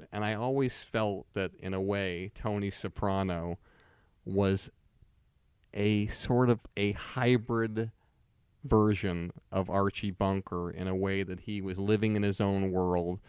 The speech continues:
but he was brought to television in a single camera way where there could be such dramatic moments, but such incredible voyeuristic comedy moments. And it really struck me that way that, uh,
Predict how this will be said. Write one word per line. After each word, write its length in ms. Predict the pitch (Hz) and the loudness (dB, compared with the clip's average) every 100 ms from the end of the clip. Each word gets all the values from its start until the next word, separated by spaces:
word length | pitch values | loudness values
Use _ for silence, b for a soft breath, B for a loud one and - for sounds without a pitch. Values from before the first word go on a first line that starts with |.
| B B | B B
but 100 | 110 | 0
he 40 | 104 | 2
was 140 | 107 | 2
brought 360 | - 110 110 113 | 2 2 4 2
to 60 | 104 | -2
television 680 | - 107 101 95 98 98 | 0 2 2 2 2 0
in 80 | 92 | 0
a 60 | 95 | -2
single 420 | - 107 101 98 | 0 0 2 0
camera 440 | - 98 98 98 | 0 0 2 0
way 420 | 92 95 92 92 - b b b | 0 0 0 -2 -4 b b b
where 180 | 107 107 | 0 2
there 140 | 101 | 2
could 180 | - 104 | 0 0
be 100 | 101 | 0
such 420 | - - 123 - | -2 0 0 0
dramatic 580 | - 107 104 101 101 - | 0 2 4 4 2 0
moments, 560 | 98 98 95 95 92 - | -2 0 0 -2 -6 -6
but 200 | - 101 | -6 -6
such 500 | - - 131 110 - - | -8 -4 -2 -2 -4 -6
incredible 880 | 95 - - 120 113 104 98 98 | -6 -8 -4 0 2 0 2 0
voyeuristic 840 | 95 101 104 98 92 104 - - 90 | 2 4 4 4 2 0 -2 -10 -10
comedy 440 | - 101 95 90 92 | -8 -4 -4 -2 -2
moments. 640 | 98 95 92 - 95 - - b b b - | -2 -2 -2 -6 -8 -12 -20 b b b -6
And 140 | 104 | -2
it 80 | 110 | -2
really 420 | 110 131 135 113 | 0 0 0 -2
struck 480 | - - 123 117 - | -4 -2 0 0 0
me 180 | 98 92 | -2 0
that 280 | 92 82 | -2 -2
way 220 | 92 95 92 | 0 0 0
that, 300 | 92 - 85 | -2 -4 -6
uh, 440 | 95 92 78 - | -4 -2 -4 -8